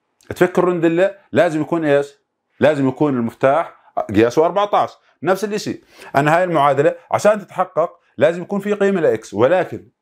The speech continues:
القيمة ثلاثة هاي ما حلت لي المشكلة، ما أعطتني يساوي سبعة، ما حقق الطرف الأيسر بيساوي الطرف الأيمن، إذا بحكي هاي ليست حلا للمعادلة.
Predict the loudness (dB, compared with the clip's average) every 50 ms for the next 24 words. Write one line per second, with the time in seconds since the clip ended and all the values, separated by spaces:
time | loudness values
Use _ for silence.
0 | _ -6 -4 -2 0 0 0 0 0 0 0 2 2 0 0 -2 -4 -4 -2 0
1 | 0 0 -2 -4 -10 _ _ _ _ _ -2 0 0 0 0 -2 -2 -4 -4 -6
2 | -6 -8 -8 -8 -10 -6 -4 -4 -2 -2 -4 -6 -12 _ _ -2 0 0 0 0
3 | 0 -2 -6 -6 -6 -6 -6 -8 -10 -16 _ _ -8 -6 0 2 2 2 2 0
4 | -2 -2 -2 -2 -2 -4 -4 -6 _ _ -2 -2 0 0 -2 -6 -12 -14 -16 -16
5 | -16 -6 _ -2 -2 -2 -2 -4 -4 -4 -4 -4 -4 -4 -4 -6 -4 -2 -2 -2
6 | -2 -4 -6 -12 _ _ _ _ -14 -4 -2 -2 -2 -2 -4 -2 0 0 0 0
7 | -2 -6 -8 -12 _ _ 0 0 0 0 -2 -4 -2 -2 -2 0 0 0 -2 -2
8 | -4 -8 -4 -2 -2 -2 0 -2 -2 -4 -6 -10 _ _ _ _ 2 2 2 2
9 | 0 -6 _ _ _ -4 -2 2 2 2 2 0 -2 -8